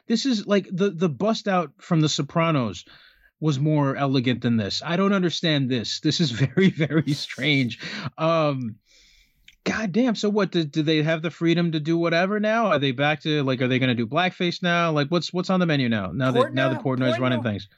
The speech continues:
Speaker 2: Portnoy says he bought one hundred percent of it back, so I imagine it's going to devolve even further than it already has.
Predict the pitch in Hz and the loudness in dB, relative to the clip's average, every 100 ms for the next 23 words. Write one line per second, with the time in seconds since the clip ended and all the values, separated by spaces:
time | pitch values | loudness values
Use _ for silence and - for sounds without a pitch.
0 | _ 233 285 330 311 277 277 269 262 254 | _ -2 0 0 -2 -2 -2 -2 -4 0
1 | 247 233 190 233 247 - 240 277 240 240 | 0 0 0 0 -2 -2 -2 2 0 0
2 | - 208 - 247 269 208 196 - 220 214 | -2 -4 -2 -2 -2 -4 -4 0 -2 -2
3 | 226 214 202 202 220 208 196 202 - 208 | -2 0 2 2 0 -2 -4 -6 -6 -4
4 | 214 208 208 202 196 180 190 196 202 185 | -2 -2 -4 -4 -4 0 0 0 -4 -6
5 | 190 240 277 294 247 190 180 160 180 226 | -4 -2 0 0 0 -2 -4 -4 -2 -2
6 | 247 247 170 143 233 240 | -4 -4 -4 -6 -8 -12